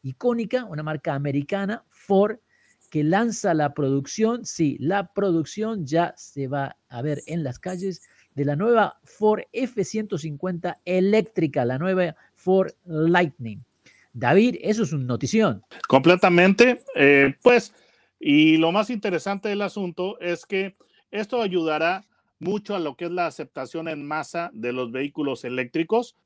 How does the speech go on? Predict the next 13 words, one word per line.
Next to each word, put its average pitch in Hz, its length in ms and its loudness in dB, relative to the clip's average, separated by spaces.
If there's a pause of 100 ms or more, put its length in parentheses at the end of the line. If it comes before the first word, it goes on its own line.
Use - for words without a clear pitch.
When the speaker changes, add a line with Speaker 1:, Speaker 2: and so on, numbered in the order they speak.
Speaker 2:
Eh, 147 420 4
Speaker 1:
Yes. - 40 -2
Speaker 2:
el 156 160 4
vehicu-, 196 340 2
eh, 190 160 0
lo 160 180 2
que 220 100 0
es, 208 180 -4
eh, 165 200 0
Ford 220 520 0
F 180 260 -2
ciento 180 300 0
cincuenta 165 720 0